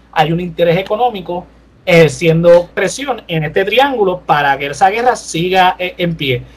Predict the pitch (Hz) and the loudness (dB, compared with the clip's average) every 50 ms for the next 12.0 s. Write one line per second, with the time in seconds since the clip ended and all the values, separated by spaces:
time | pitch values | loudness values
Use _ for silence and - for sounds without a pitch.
0 | - - _ - 127 127 127 131 147 160 170 175 180 170 175 170 170 190 180 - | -20 -20 _ -6 0 2 2 4 6 6 6 6 4 2 2 2 0 0 0 -2
1 | 196 - 185 160 - 170 165 156 147 143 131 127 170 170 165 165 - 185 180 185 | -4 -6 -6 0 2 4 4 4 2 0 -4 -4 -4 -4 -4 -2 -2 0 2 2
2 | 202 240 277 277 254 220 - - 143 147 156 160 160 180 202 202 233 233 233 - | 2 2 2 2 0 -2 -4 -4 -2 2 2 4 4 4 2 0 -2 -4 -4 -4
3 | 208 180 - - 160 156 - - - - - - - - - - - - - - | -4 -4 -4 -6 -10 -12 -12 -16 -20 -20 -20 -20 -20 -20 -20 -20 -20 -20 -20 -16
4 | - - 170 160 156 151 165 160 170 165 156 156 147 139 139 147 165 208 233 262 | -2 0 2 2 2 2 0 0 2 2 2 2 0 -4 -6 -4 -2 0 0 0
5 | - 196 180 175 165 156 156 147 143 131 - 156 151 - 180 175 175 175 175 170 | -2 -4 -2 -2 0 0 0 -2 -4 0 0 0 2 4 2 2 2 4 2 2
6 | 170 185 208 220 220 - - 185 175 170 165 160 156 156 147 143 135 135 131 127 | 2 2 0 0 -2 -2 -2 2 4 4 6 6 4 2 0 -4 -6 -6 -6 -8
7 | 127 - - _ _ _ _ _ _ - 156 156 160 160 185 202 - 196 196 190 | -10 -12 -16 _ _ _ _ _ _ 0 0 2 0 0 2 2 0 2 2 2
8 | 190 190 - 214 208 208 233 269 302 254 240 202 175 202 262 269 - 202 202 214 | 2 2 0 -4 -2 0 -2 -2 0 -2 -2 -2 -2 -2 -4 -6 -8 -10 -10 -10
9 | 233 - _ _ _ _ _ _ _ _ _ - 160 - - 160 156 151 151 - | -12 -16 _ _ _ _ _ _ _ _ _ -10 -10 -6 -2 -2 -2 -2 0 2
10 | 160 165 165 - - 175 165 156 156 160 165 156 147 135 131 127 208 254 240 175 | 2 2 2 0 -2 -4 -2 -2 -2 -2 -2 -2 0 -2 -2 0 2 2 2 2
11 | 127 120 - - _ _ - - - - 190 - 214 233 247 254 269 311 - - | -2 -8 -14 -20 _ _ -20 -20 -16 -8 -8 -6 -4 -2 -4 -4 -4 -8 -12 -14